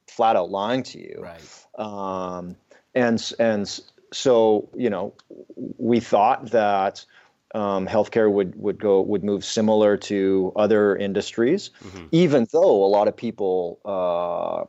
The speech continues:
Speaker 1: both clients and investors, um, or potential investors, didn't think so. And so you hear a lot of no's. Like, that's what, you know, the, we're, we started this conversation talking about the bullshit that could seep in.
Speaker 2: Mm-hmm.
Speaker 1: We heard a lot of that. And if
Speaker 2: Right.
Speaker 1: we internalized that,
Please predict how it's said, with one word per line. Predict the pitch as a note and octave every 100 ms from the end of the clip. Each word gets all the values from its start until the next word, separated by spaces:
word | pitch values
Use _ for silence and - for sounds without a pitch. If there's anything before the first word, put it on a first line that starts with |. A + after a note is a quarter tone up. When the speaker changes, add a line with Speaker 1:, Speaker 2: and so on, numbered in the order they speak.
| _
Speaker 1:
both | A#2 G#2+
clients | - A2+ G#2+ A2 G#2
and | G2
investors, | F#2+ A2 - F#2+ F#2+ - - _ _ _
um, | - G2 F#2+ F#2
or | G2
potential | - G#2 G#2+ A2+ F#2+ F2+
investors, | F2 F2+ F2 - A2+ A2+ _ - _ _ -
didn't | D3+ F#3+
think | - G#2 E2
so. | - D2 - - _ _ _
And | A2 A2
so | - A#2
you | G#2+ A2+
hear | B2 - D#3
a | E3
lot | G#2+ F#2+
of | F2
no's. | G2+ E2+ A2
Like, | G#2+
that's | B2+ -
what, | B2
you |
know, | A2 G2
the, | G2
we're, | G2 G2+
we | G#2 G#2
started | - G#2+ G2+
this |
conversation | - G#2+ F#2 G#2+ G2 G2
talking | G2+ F#2+
about | G2 F#2
the | F2+
bullshit | A2+ C#3 - A#2+
that | G#2
could | G2
seep | - G#2+ F#2
in. | F#2+ D#2+
Speaker 2:
Mm-hmm. | - - G2
Speaker 1:
We | C#3+
heard | C#3+ B2 C#3 F3+
a |
lot | B2 G#2+ F2+
of | E2
that. | F2 C2+ -
And | G2+
if | G2
Speaker 2:
Right. |
Speaker 1:
we | D3 F3
internalized | C3 - B2+ F3 C#3 G2 F2+
that, | F#2+ E2 F2+